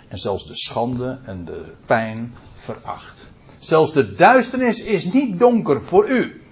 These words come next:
En de nacht geeft licht als de dag. Duisternis is als het licht. Kijk, dat is nou typisch. Dat, ra-, dat zouden we al kunnen weten.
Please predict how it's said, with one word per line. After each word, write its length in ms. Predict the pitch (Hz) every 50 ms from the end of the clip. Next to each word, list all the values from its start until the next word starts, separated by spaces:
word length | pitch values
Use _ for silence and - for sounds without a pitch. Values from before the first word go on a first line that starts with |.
| - - - - -
En 160 | - 151 143
de 80 | 135 143
nacht 400 | 151 175 214 285 269 - - -
geeft 320 | - - 226 208 170 131
licht 400 | 175 220 240 320 302 - - -
als 220 | - 240 254 240 208
de 100 | 233 233
dag. 440 | 208 214 156 - - - - - _ _ _ - - - - - -
Duisternis 680 | - 95 98 196 247 320 370 359 370 370 320 294 262 226
is 140 | 233 233 202
als 160 | 202 196 160
het 100 | 143 131
licht. 220 | 123 110 101 - -
Kijk, 220 | - 131 113 110
dat 160 | 185 202 180
is 100 | 170 156
nou 180 | - 160 135 117 127 -
typisch. 480 | - - 220 208 214 190 165 - - - - - - - - - - - -
Dat, 280 | - 117 110 98 95 -
ra-, 180 | 117 117 - - 104
dat 160 | 110 110 -
zouden 260 | 151 135 135 127 120
we 60 | 120
al 300 | 123 123 117 113 110 107 110
kunnen 200 | - 117 113 107
weten. 360 | 113 117 117 113 - 117 117